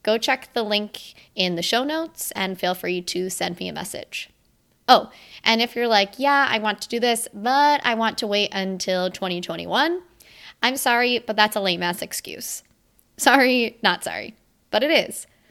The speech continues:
All bits of health services I offer, from mental to physical health, are meant to be sustainable during all times of year.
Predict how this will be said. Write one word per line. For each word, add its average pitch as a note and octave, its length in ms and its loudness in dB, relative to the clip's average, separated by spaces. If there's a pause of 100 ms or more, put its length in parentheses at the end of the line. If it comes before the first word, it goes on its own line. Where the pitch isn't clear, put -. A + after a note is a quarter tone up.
(480)
All B3 240 6
bits D#4 260 0
of A#3 100 -2
health F#3+ 360 -4
services E3+ 680 -4
I F#3+ 200 2
offer, F3 540 -2 (200)
from F3 560 -2
mental A3+ 680 -2
to F3+ 380 -2
physical F3 440 -4
health, F3 400 -8 (420)
are G#3 320 4
meant G#3+ 320 0
to D4+ 100 -4
be D4 140 -6
sustainable F#3 760 -2
during F3 400 -2
all F3 260 2
times E3+ 360 -4
of - 180 -14
year. - 320 -12